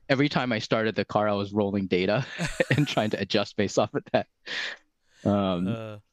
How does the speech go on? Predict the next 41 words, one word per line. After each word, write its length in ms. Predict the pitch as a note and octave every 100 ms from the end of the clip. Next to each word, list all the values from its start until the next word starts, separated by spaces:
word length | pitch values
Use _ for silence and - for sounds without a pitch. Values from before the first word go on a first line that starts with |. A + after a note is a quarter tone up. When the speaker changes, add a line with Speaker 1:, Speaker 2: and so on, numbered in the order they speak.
| _ _ _ F#3 -
Speaker 1:
to 100 | A3+
Speaker 2:
that's 60 | F#3+
Speaker 1:
this 140 | F3+
day, 160 | E3 D3
I'm 120 | A#2+
still 180 | C#3 G#2
doing 260 | G#2+ G2
that. 160 | F#2 E2
It's 140 | F#2
just, 160 | A#2 B2
it 240 | C3+ C#3+
gives 160 | F3 E3
you 40 |
an 40 | D#3
appreciation 580 | - E3 - A2 - G2+
for 120 | G2+
what 80 | F#2+
the 120 | F#2+
O 100 | F#2
E 100 | F2+
Ms 260 | E2+ F2 -
do, 300 | E2 C2 -
Speaker 2:
Sure, 200 | - F2
Speaker 1:
right? 100 | D#2+
All 180 | F#2+ G2+
the 100 | G#2
Speaker 2:
sure. 60 |
Speaker 1:
different 240 | G#2 G#2 F#2+
conditions 640 | F#2 F#2+ - F#2+ F2 F2+ -
the 60 | -
car 220 | G2 F2+
is 140 | F2
in, 160 | F#2 E2+
and 140 | E2
it 80 | E2+
just 140 | F#2+ -
fires 260 | G2+ E2+
up 100 | F#2+
all 120 | G2+ G#2
the 100 | A2
time. 240 | A#2+ B2